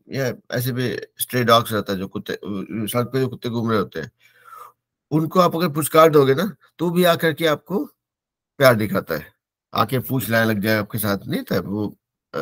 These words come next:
so when you care for something, right, they care for you। आप किसी के साथ बदतमीजी करते हो तो वो भी आपके साथ बदतमीजी करेगा। तो न्यूटन्स third law of motion वही, लड़ाई झगड़ा नियम। For ev-,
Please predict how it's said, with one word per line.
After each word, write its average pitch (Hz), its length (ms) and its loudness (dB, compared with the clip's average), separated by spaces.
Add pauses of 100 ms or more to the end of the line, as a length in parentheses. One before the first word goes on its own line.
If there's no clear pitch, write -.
(1000)
so 226 140 8
when 202 140 8
you 226 200 2
care 202 340 6
for 208 180 0
something, 131 400 -2
right, 92 300 -8 (320)
they 156 200 0
care 117 260 2
for 92 220 -8
you। - 80 -12 (1600)
आप 151 200 4
किसी 185 140 -2
के 202 80 2
साथ 202 140 2
बदतमीजी 202 460 -2
करते 160 260 2
हो 127 60 0
तो 117 120 -2
वो 113 60 -2
भी 123 60 0
आपके 147 180 -4
साथ 147 80 -2
बदतमीजी 143 380 -4
करेगा। 143 320 -4 (840)
तो 151 60 -2
न्यूटन्स 175 360 0
third 160 180 2
law 165 160 6
of - 60 -2
motion 156 280 0
वही, 117 180 2
लड़ाई 110 240 2
झगड़ा 113 240 0
नियम। 87 280 -4 (1200)
For 165 100 6
ev-, 165 360 0